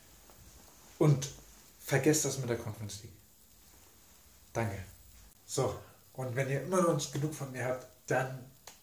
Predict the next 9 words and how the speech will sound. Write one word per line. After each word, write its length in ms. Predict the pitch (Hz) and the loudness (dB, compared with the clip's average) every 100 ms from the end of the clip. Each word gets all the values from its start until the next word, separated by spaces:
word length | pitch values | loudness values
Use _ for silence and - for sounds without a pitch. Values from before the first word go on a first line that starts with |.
| - - | -20 -2
holt 340 | - 156 151 | 10 10 10
euch 300 | 131 - 120 | 0 -2 -4
meinen 300 | 120 127 127 | -2 0 -2
Online-Kurs, 640 | 127 120 113 117 110 - | -4 -4 -4 -4 -4 -4
der 160 | 120 113 | -2 0
ist 200 | - - | -2 0
jetzt 260 | 135 135 | -2 -2
verfügbar. 760 | - - 131 - - 117 117 - - - - - 110 | -6 -6 -8 -8 -2 -2 -2 -6 -18 -20 -20 -20 -6
Ähm, 380 | 120 117 113 | -2 -2 -4